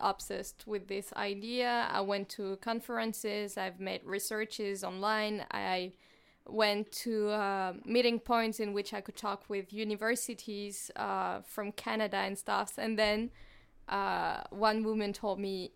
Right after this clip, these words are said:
"Okay, to go there, you have, you need to have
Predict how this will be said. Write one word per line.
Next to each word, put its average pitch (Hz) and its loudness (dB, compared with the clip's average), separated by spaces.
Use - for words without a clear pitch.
"Okay, 214 -4
to - -6
go 208 0
there, 202 -2
you 214 -2
have, 190 -2
you 233 0
need 226 2
to 220 -4
have 190 0